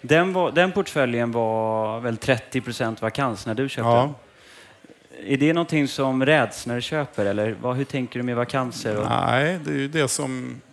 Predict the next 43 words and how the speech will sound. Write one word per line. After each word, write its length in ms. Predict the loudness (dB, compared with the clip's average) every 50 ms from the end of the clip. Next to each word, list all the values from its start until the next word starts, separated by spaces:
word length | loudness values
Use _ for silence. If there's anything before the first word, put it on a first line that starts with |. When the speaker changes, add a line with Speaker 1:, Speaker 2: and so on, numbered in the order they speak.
| -16 -6
Speaker 2:
gör 280 | 0 4 6 6 6 6
att 180 | 6 4 2
affären 640 | 0 0 2 4 4 4 4 2 0 -2 -6 -10 -14 -10 -6
på 100 | -4 -2
sikt 260 | 0 -2 -2 -2 -2
kan 160 | -4 -4 -2
bli 100 | 0 0
väldigt 280 | 0 0 0 0 -2 -4
bra. 240 | -4 -4 -4 -6 -10 -16 _ _ _ _ _ _ _ _ _ _ _ -14 -10
Speaker 1:
Hur 80 | -6 -2
menar 220 | -2 -2 0 -2 -4
du? 100 | -4 -8 -12 -18 _ _ _ -20 -16 -6 -2
Speaker 2:
Ja, 100 | 0 0
men 120 | 2 4
där 180 | 6 6 6 6
finns, 160 | 4 0 -4
då 80 | -2 -2
finns 260 | 0 0 0 0 0
det 100 | 0 0
ju 60 | 0
en 320 | 0 -2 -4 -6 -6 -8 -10 -12 -14 -12 -8 -4
utvecklingsmöjlighet 880 | -2 -2 0 0 -2 -2 -2 -4 -6 -4 -4 0 0 2 0 0 0
i 40 | -2
fastigheterna. 520 | -2 -2 -2 -2 -2 -6 -6 -6 -6 -6
Du 120 | -4 -4 -2
köper 360 | 2 4 6 6 6 6 6
ju 140 | 6 6 6
dem 180 | 6 4 2 0
som 160 | -2 -2 0
om... 180 | 0 0 -2 -4 -8 -16 -20 -20 -20 -10 -6
Du 80 | -4
får 160 | 0 2 4 6
ju 40 |
faktiskt 280 | 6 6 6 4 2 0
vakanserna 500 | 2 2 2 2 2 2 0 0 0 0
gratis 500 | 2 4 4 2 2 0 -2 -2 -2 -4
i 60 | -4
stort 200 | -4 -4 -4 -4
sett 180 | -6 -6 -6 -6
i 20 |
en 100 | -6 -6
sån 180 | -6 -6 -6 -6
affär. 340 | -6 -4 -4 -4 -4 -6